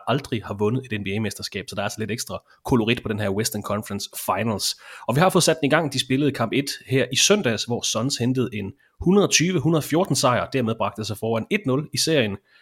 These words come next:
Suns var uden Chris Paul, der jo stadigvæk er i coronakarantæne. Clippers var uden Kawhi Leonard, der sad ude for tredje kamp i træk for at pleje sin knæskade. Men Suns hentede altså en sejr her i kamp et. Og Peter, det var en kamp, som du sad og kommenterede her i søndags sammen med Thomas Bilde. Hvad, øh,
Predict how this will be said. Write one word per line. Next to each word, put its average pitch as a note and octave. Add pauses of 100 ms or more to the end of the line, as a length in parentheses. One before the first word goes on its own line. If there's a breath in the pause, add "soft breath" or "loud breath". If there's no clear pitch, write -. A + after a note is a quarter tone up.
(140)
Suns B2
var G#2+
uden G3 (200)
Chris D3+
Paul, D#3+ (120)
der A2+
jo G#2
stadigvæk D#3+
er A#2+
i C3
coronakarantæne. C3+
Clippers C3+
var A#2
uden B2
Kawhi A2
Leonard, D3 (100)
der A#2
sad A2+
ude B2+
for G2+ (180 soft breath)
tredje F#3+
kamp C3+
i B2+
træk B2+
for A#2+
at G#2
pleje A2+
sin A2
knæskade. A#2+ (320 loud breath)
Men C3
Suns D#3
hentede F#3
altså D3+
en C#3+
sejr D#3+
her D3
i A#2
kamp B2
et. F#3 (180)
Og A#2+
Peter, C3
det C#3+
var D#3
en B2
kamp, -
som B2+
du D#3
sad E3
og C3+
kommenterede B2+ (300 soft breath)
her G3
i C#3+
søndags D#3+
sammen C3+
med A#2+
Thomas B2
Bilde. C#3
Hvad, D3+
øh, A2+